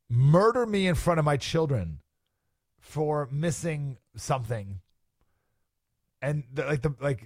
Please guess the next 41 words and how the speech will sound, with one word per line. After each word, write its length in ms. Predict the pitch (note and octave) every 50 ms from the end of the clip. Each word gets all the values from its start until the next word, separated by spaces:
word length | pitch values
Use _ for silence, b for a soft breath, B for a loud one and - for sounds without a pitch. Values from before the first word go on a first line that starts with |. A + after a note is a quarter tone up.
| A2
uh, 120 | B2 B2+ A2+
the 60 | A#2 C3+
I 200 | C3+ C#3+ D#3+ E3+
R 100 | E3 E3+
S 140 | E3 C3
is 80 | C3+ C#3
gonna 140 | D3 D#3+ D3
treat 240 | - - D#3+ D#3+ C#3+
me 120 | D3+ D3
like 160 | C#3+ C3 A#2
I'm 80 | C3+ A#2
some 160 | F#2+ D3 C3+
sort 160 | - D3+ C#3
of 80 | C3 B2
drug 320 | G2+ A2 C#3 C3 C#3 A#2
kingpin 480 | - - - C#3+ C#3+ A#2 A#2+ C#3 B2+ A#2
from 160 | A#2+ A#2+ A#2+
Colombia. 640 | - - B2 A#2+ A#2+ C3 C3+ B2+ G#2 E2 D2 C#2+ C2+
Like, 100 | B2 C#3+ C#3+
I, 80 | C3+
like, 140 | D#3 E3 -
stay 300 | - - - F#3 D#3+ E3
up 160 | D#3 C#3+ -
at 100 | D3+ C3
night 240 | C3 B2+ B2+ B2 -
thinking, 220 | - B2+ A#2+ A#2+
like, 140 | A#2 A#2+ A#2 G#2
"Oh, 140 | B2 B2+
I 80 | B2 A#2+
hope 200 | A2 B2 C3 A#2+
I 60 | B2+
didn't 180 | B2 A#2+ G#2+ A2
miss 140 | B2 A#2+ -
something 240 | - C3+ A2+ A#2+
on 80 | A2 A2
my 100 | A2 G#2
taxes." 460 | - - - - - - - A#2 A#2 A#2
I 60 | C#3
don't 80 | F3+
even, 180 | G#3 G#3+ F3+ C#3
like, 180 | D3 E3+ - -